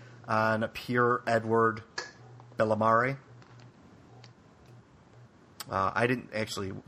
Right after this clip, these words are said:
see that one. I did see the Kadri one, though. Kadri was suspended for four games for cross-checking Luke Glendening. That was pretty, uh, egregious. <laughs> Uh,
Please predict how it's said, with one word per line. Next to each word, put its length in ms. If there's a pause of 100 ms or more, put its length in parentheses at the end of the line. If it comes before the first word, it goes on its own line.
see 120
that 180
one. 120
I 80
did 200
see 80
the 80
Kadri 440
one, 200
though. 140 (760)
Kadri 400
was 160
suspended 520
for 420
four 260
games 240
for 80
cross-checking 600
Luke 160
Glendening. 600 (640)
That 120
was 400
pretty, 340
uh, 260
egregious. 580 (580)
<laughs> 80 (1400)
Uh, 500